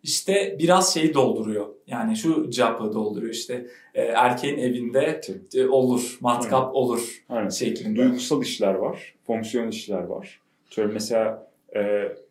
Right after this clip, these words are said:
Speaker 2: ya şey diye bir konsept var mesela şu anda. Plak çok satılıyor.
Speaker 1: Hı hı.
Speaker 2: Lan müzik dinlemek için, yani müzik dinlemek bir iş midir? E, evet. İşte müzik dinlemek için yani iPhone'un var. Neden plak alıyorsun?
Speaker 1: Plak alıyorsun.
Speaker 2: Çünkü aslında arşivcilik diye bir iş var.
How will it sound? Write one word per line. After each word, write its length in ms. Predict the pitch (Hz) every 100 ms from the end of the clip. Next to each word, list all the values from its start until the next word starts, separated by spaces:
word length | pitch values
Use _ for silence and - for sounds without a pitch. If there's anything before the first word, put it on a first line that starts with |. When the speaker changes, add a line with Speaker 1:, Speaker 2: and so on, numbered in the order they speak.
| _
Speaker 2:
ya 300 | 117 117 - -
şey 360 | - 139 135
diye 200 | 123 123
bir 300 | 123 127 123
konsept 420 | - 117 - -
var 60 | 98
mesela 260 | 90 90 92
şu 140 | 95
anda. 100 | 90 -
Plak 320 | 123 110 - _
çok 200 | - -
satılıyor. 360 | - 90 87 82
Speaker 1:
Hı 40 |
hı. 920 | 78 - - 123 113 113 110 - _ 117
Speaker 2:
Lan 200 | 107 104
müzik 400 | 113 110 127 123
dinlemek 340 | 120 120 123
için, 380 | - 117 - -
yani 160 | 107 104
müzik 300 | 110 127 -
dinlemek 380 | 123 120 120 127
bir 60 |
iş 220 | 127 - 104
midir? 440 | 95 - - - _ _ _ _ -
E, 40 | 101 98 98 98
evet. 480 | - 107 120 - -
İşte 200 | - -
müzik 260 | 110 107 -
dinlemek 260 | 117 113 110
için 320 | - 127 -
yani 180 | 101 98 110
iPhone'un 380 | 110 123 117 107
var. 220 | 101 135
Neden 320 | 113 107 107
plak 200 | 101 -
alıyorsun? 300 | - - 127
Speaker 1:
Plak 100 | - -
alıyorsun. 320 | - - -
Speaker 2:
Çünkü 220 | - 131 131
aslında 460 | 127 - 147 -
arşivcilik 680 | 113 113 - 127 110 123 -
diye 120 | 101
bir 60 | 90
iş 220 | 85 -
var. 320 | - - -